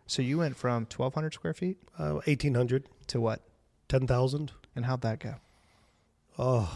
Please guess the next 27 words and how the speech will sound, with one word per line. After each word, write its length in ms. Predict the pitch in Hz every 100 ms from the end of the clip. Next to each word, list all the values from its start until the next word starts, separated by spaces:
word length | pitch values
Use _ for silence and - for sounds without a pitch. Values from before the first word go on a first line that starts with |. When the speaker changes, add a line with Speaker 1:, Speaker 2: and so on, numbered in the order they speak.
| -
Speaker 1:
With 100 | 131
a 60 | 123
wife 300 | 120 131 131
that, 100 | 127
who 80 | 123
was, 120 | 117 - _ -
was 320 | 123 117 127
in 60 |
her 120 | 123 117
residency. 600 | 113 120 107 - - - 147
Speaker 2:
Yeah, 160 | 131
she 160 | 117 143
was 100 | 127
just 240 | 131 -
finishing 300 | 131 117 131
her 60 | 117
residency. 640 | 117 123 127 113 - 131 - - - - -
Uh, 160 | 131 127
that, 320 | 147 151 147
that 180 | 147 156
was 180 | 170 139
a 160 | 127 -
unbelievable 680 | 165 165 165 156 151 139 143
leap 240 | 135 135 123
of 80 |
faith, 320 | - 120 107 -
Chuck. 380 | 139 110 -